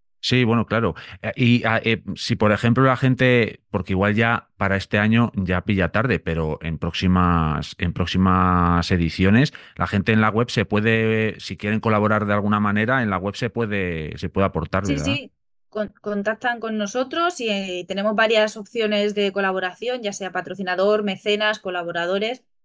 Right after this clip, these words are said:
Speaker 2: así que con cua-, con cualquier o-, a-, acción que quieran hacer, todo se habla, todo se, sie-, siempre encontramos una manera de, de colaborar y de aportar.
Speaker 1: Colaborar.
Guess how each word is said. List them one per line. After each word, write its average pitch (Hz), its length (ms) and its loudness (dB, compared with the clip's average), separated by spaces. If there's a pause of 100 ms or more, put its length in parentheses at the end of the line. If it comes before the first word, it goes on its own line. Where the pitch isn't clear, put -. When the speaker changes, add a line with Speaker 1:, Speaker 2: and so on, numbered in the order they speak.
(160)
Speaker 2:
así 175 300 -10
que 165 580 -6 (920)
con 151 340 -10
cua-, - 240 -18
con 180 180 -10
cualquier 185 520 -2
o-, 196 180 -4
a-, 185 320 -12
acción 190 300 -6
que 180 160 -6
quieran 185 260 -4
hacer, 214 460 -6 (420)
todo 220 220 2
se 208 140 0
habla, 320 340 4
todo 208 280 -4
se, 196 240 -6
sie-, 240 240 -6
siempre 277 240 -2
encontramos 277 460 -2
una 240 120 -8
manera 208 340 -2
de, 185 360 -4
de 185 100 -4
colaborar 185 480 0
y 254 60 0
de 226 60 -2
aportar. 175 440 -4
Speaker 1:
Colaborar. - 240 -14